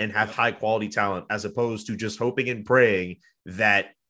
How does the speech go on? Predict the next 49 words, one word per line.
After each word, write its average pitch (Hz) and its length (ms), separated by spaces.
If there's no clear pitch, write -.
putting 127 360
tape 117 440
at 92 180
different 120 340
points 117 580
on 110 200
your 110 120
team 104 540
and 113 100
hoping 110 240
you 110 120
have 107 100
a 113 60
really 123 260
good 127 200
goaltender 101 580
can 104 180
put - 260
you 120 200
<laughs> - 100
through 117 320
to 123 100
the 110 100
Stanley 107 320
Cup 98 200
playoffs. 87 320
If - 200
everybody 156 460
wants 117 320
to 123 80
be 117 140
on 113 140
the 107 60
level 107 280
of 95 80
the 95 60
Colorado 104 560
Avalanche, 131 720
even 523 200
the 453 60
Tampa 190 280
Bay 175 120
Lightning 117 420
to 135 60
a 123 60
certain 120 240
extent 107 360
as 101 120
well, 87 280